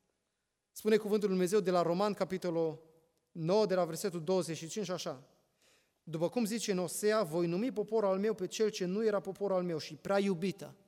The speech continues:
pe cea ce nu era prea iubită." Înțeleg că toți oamenii care s-au născut, se nasc și se vor naște prin jertfa Domnului Iisus Hristos. Da, Dumnezeu ne iubește.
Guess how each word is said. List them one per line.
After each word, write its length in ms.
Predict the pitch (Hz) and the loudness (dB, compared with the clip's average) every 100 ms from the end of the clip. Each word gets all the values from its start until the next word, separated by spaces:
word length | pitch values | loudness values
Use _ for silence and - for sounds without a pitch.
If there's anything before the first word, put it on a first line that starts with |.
| _ _ _ _ _ _ | _ _ _ _ _ _
pe 100 | 143 | -12
cea 240 | - 185 | -2 0
ce 160 | 175 175 | 0 -2
nu 140 | 170 | -2
era 180 | 160 151 | -2 -2
prea 200 | 147 156 | -4 -4
iubită." 440 | 143 135 131 147 - _ _ _ _ _ _ _ _ _ _ _ _ _ _ _ _ _ | -4 -6 -12 -16 -20 _ _ _ _ _ _ _ _ _ _ _ _ _ _ _ _ _
Înțeleg 540 | 175 175 170 185 226 - | -4 0 2 4 2 0
că 120 | 185 | -2
toți 320 | 226 220 196 | 0 0 2
oamenii 320 | 202 180 165 | 2 2 -2
care 200 | 160 160 | -2 -2
s-au 220 | 151 190 | -2 -2
născut, 560 | 208 165 - 170 - - _ _ | -2 -4 -4 -6 -10 -16 _ _
se 240 | - - 175 | -6 -2 0
nasc 280 | 156 185 - | 0 -2 -2
și 100 | 185 | -2
se 120 | 208 | -2
vor 180 | 170 156 | -2 -4
naște 540 | 151 139 - 208 208 _ _ _ _ _ _ _ _ _ _ _ | -4 -6 -6 -6 -8 _ _ _ _ _ _ _ _ _ _ _
prin 220 | 202 254 | 4 6
jertfa 340 | 208 220 190 | 6 4 4
Domnului 280 | 208 214 202 | 2 2 2
Iisus 260 | 196 220 - | 0 -2 -2
Hristos. 420 | 196 - 208 156 | -4 -2 -2 0
Da, 160 | 185 160 | 0 0
Dumnezeu 360 | 156 160 202 | -2 -2 0
ne 100 | 180 | 2
iubește. 500 | 170 165 151 - 143 | 0 0 -4 -6 -16